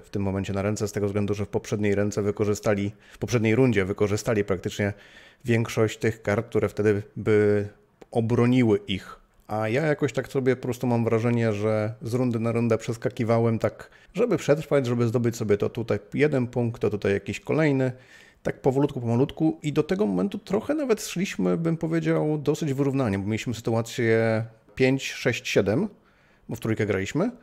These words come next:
No i podczas tej walki wygrałem combo, combo i wlazło pięć punktów. I to było dziwne.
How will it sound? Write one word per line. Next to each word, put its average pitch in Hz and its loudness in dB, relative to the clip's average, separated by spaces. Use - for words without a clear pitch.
No 131 -2
i 151 -2
podczas 127 -4
tej 117 0
walki 104 -4
wygrałem 107 0
combo, 107 2
combo 104 0
i 156 0
wlazło 101 0
pięć 92 -4
punktów. - -8
I 127 -6
to 117 0
było 107 2
dziwne. 92 -4